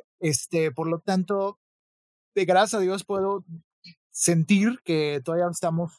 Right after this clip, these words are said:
avanzando, pero sé que esto puede cambiar en esta misma semana o en la siguiente, que es lo que a lo mejor nos, se puedan detener varios proyectos que estamos entregando, varios proyectos que estamos grabando. De hecho, tenemos una grabación que cancelamos de una empresa, porque hacemos también productos publicitarios de video, pul-,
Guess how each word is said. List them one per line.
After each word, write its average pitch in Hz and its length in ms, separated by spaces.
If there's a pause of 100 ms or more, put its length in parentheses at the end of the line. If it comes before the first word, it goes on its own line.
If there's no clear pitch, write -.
(100)
avanzando, 156 540
pero 160 220
sé 180 180
que 185 100
esto 175 180
puede 170 180
cambiar 160 360
en 208 140
esta 226 180
misma 190 240
semana 156 440 (200)
o 170 120
en 170 40
la 165 100
siguiente, 175 560 (840)
que 180 100
es 180 60
lo 185 120
que 180 120
a 160 60
lo 160 60
mejor 160 200
nos, 175 200
se - 160
puedan 165 180
detener 165 320
varios 165 240
proyectos 160 460
que - 80
estamos 147 280
entregando, 175 560
varios 156 220
proyectos 156 340
que - 60
estamos 143 220
grabando. 160 340
De 156 80
hecho, 165 140
tenemos 165 240
una 165 140
grabación 151 460
que 139 240
cancelamos 160 640 (160)
de 147 120
una 151 140
empresa, 160 560 (800)
porque 185 180
hacemos 214 240
también 202 200
productos 190 380
publicitarios 185 600
de 175 80
video, 185 440
pul-, 156 300